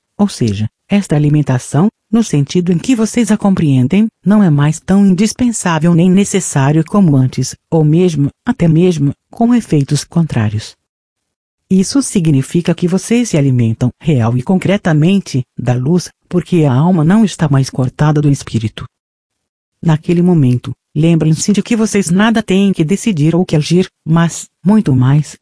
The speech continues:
ter esta fé total e absoluta na luz, na sua ação, como nas suas resoluções referentes aos seus problemas,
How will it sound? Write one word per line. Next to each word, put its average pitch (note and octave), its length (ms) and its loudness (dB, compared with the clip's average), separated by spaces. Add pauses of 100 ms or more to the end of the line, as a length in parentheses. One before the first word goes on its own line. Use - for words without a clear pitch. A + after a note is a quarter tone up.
ter C3+ 160 0
esta C#3 260 -4
fé F3+ 320 -2
total B2+ 440 -2
e C#3 100 0
absoluta C#3+ 680 -2
na D#3 180 2
luz, D#3 420 0 (200)
na C#3 120 2
sua D3 340 -2
ação, E3+ 380 0 (200)
como D#3+ 280 2
nas D3 160 0
suas F3+ 260 0
resoluções C#3 680 0
referentes D3 680 0
aos D#3 160 -2
seus C#3 200 -2
problemas, C#3+ 600 0